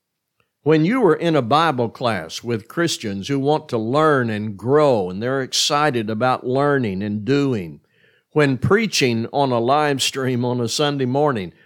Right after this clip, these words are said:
sometimes it isn't a huge challenge to speak the truth in love. But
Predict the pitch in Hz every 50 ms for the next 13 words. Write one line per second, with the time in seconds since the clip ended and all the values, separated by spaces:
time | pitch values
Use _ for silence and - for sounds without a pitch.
0 | _ - - - 185 202 226 214 170 165 151 143 135 131 127 - - _ _ _
1 | _ - 147 143 139 - - 156 156 175 165 - 196 196 180 151 127 117 - 208
2 | 180 180 180 180 170 147 - - _ - - - 165 165 151 131 113 101 104 117
3 | 113 - - - 117 107 - - - - - - 156 156 160 156 - - - 160
4 | 156 - - - 151 151 143 139 135 123 - 131 120 117 113 110 117 127 117 101
5 | 90 87 - 110 135 208 214 160 - -